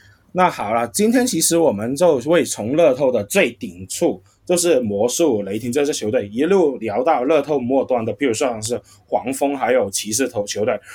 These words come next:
然后我们也会讨论几队，就是可能没有首轮、没有乐透区的签，但是他们的选秀都很蛮有趣，他们操作都值得讨论的球队。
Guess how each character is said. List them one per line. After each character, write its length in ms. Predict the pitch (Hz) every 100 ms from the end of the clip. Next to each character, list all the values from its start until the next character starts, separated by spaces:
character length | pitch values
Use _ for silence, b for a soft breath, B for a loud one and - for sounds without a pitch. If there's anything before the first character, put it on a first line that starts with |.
| B
然 160 | - 202
后 80 | 175
我 40 |
们 120 | 120
也 80 | 151
会 180 | 123 156
讨 260 | - - 101
论 180 | 147 127
几 180 | 101
队， 240 | 98 135 107
就 140 | 143
是 160 | 139 143
可 220 | - 110
能 100 | 104
没 140 | 135
有 80 | 147
首 180 | 143 110
轮、 180 | 95 104
没 120 | 127
有 120 | 123 127
乐 160 | 156
透 180 | 160 120
区 320 | 104 - -
的 120 | 123 107
签， 200 | - 123
但 100 | 156
是 160 | 139 123 B B
他 140 | 160
们 80 | 160
的 40 | 139
选 260 | - 113
秀 200 | - 143 104
都 80 | 151
很 200 | 160 123
蛮 200 | 139 117
有 160 | 143 85
趣， 300 | - 110 -
他 140 | 147
们 100 | 139
操 220 | 135 143
作 160 | 143 139
都 80 | 151
值 200 | 143 104
得 160 | 113 123
讨 220 | 120 95
论 100 | 104
的 80 | 98
球 200 | - -
队。 100 | 107